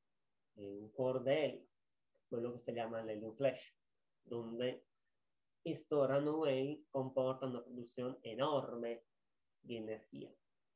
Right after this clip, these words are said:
la estrella pasa a tener una densidad, un L, eh, eh, nuclear también mil veces más que ante-, la anterior.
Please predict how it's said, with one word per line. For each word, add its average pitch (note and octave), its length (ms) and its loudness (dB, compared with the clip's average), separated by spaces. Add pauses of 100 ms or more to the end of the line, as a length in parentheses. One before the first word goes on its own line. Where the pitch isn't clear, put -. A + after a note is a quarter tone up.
(1300)
la A2 360 -4
estrella C3 580 2
pasa A#2+ 280 -2
a A#2 40 -4
tener A#2 300 -2
una A#2 120 -4
densidad, A2+ 460 -6
un A2+ 200 -4
L, A2 680 -2
eh, F#2+ 460 -12 (760)
eh, F#2+ 800 -14
nuclear B2+ 760 0 (460)
también A#2+ 560 -2
mil C#3 280 0
veces C3 520 0 (440)
más A#2 280 -6 (120)
que A#2+ 100 -4
ante-, G#2 360 -8
la G2+ 260 -12 (180)
anterior. G#2+ 600 -2